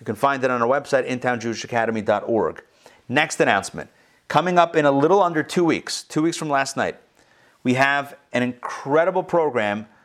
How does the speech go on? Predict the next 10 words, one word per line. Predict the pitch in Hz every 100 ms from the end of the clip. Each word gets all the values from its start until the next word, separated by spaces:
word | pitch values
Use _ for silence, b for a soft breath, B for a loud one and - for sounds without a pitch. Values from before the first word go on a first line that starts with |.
| b b -
with | 135 139 139 - _ _ _ _ -
one | 131 156
of | 127
the | 131
world, | 117 131 165 180 190 165 - _
the, | 127
the, | 135 120 120 -
the, | 120 123 123
the | 123 120
greatest | 113 - 120 143 165 185 180 - -